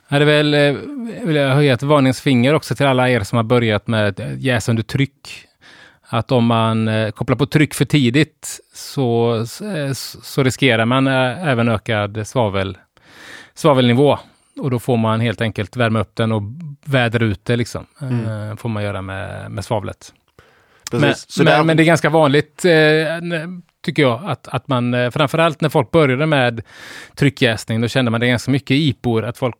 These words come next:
Speaker 1: var så jävla rädda att man skulle spunda i rätt tid och så vidare. Så istället så, eh, låste man in svavlet i tanken, kan man säga. Det
Speaker 2: Mm.
Speaker 1: hann liksom inte vädras ut.
Speaker 2: Nej, så där finns ju en poäng, eh,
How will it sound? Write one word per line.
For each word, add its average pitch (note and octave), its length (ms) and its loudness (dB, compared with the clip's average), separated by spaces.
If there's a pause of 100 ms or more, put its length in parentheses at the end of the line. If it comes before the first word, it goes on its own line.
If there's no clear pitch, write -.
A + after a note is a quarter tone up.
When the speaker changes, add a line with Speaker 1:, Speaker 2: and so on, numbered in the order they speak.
(180)
Speaker 1:
var C3 200 -6
så - 140 -6
jävla B2+ 300 0
rädda A#2+ 360 0
att A#2+ 260 -8
man A#2 100 -4
skulle A2 220 -6
spunda A#2 380 2
i A2+ 40 0
rätt A2+ 140 -4
tid A#2 260 -4
och G#2+ 80 -4
så A#2 80 -6
vidare. G#2+ 340 -6
Så C3+ 140 -12
istället A#2 280 -8
så, B2 400 0
eh, A#2+ 720 -2
låste C#3 320 0
man C3+ 160 2
in B2 120 2
svavlet A#2+ 540 0
i - 40 -4
tanken, B2 380 -2
kan A#2+ 100 -4
man A2+ 100 -2
säga. G#2 220 -6 (160)
Det E3 80 -14
Speaker 2:
Mm. A#2 120 -8
Speaker 1:
hann A2+ 240 -6
liksom A2+ 180 -8
inte A#2 160 -8
vädras G#2+ 340 -4
ut. - 460 -6 (1200)
Speaker 2:
Nej, C#3 200 4
så D#3+ 100 -2
där D3 200 6
finns D3 220 -2
ju D3 100 2
en B2 180 2
poäng, A2+ 400 0
eh, G#2 440 -2